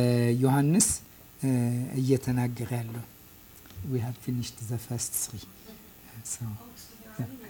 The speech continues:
we already. That's fine, that's fine. So, we will sing the last one after the preaching, and it is number twenty.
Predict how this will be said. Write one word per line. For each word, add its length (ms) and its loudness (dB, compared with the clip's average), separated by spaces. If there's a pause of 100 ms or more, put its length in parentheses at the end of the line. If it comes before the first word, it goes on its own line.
we 120 -4 (240)
already. 380 -4 (800)
That's 280 -4
fine, 320 -4
that's 260 -6
fine. 220 -6 (1000)
So, 180 0 (320)
we 180 6
will 200 6
sing 220 6 (260)
the 220 0 (300)
last 360 0
one 220 0 (420)
after 340 0
the 200 0
preaching, 480 -2
and 220 2
it 180 2
is 180 6 (140)
number 400 2
twenty. 480 -2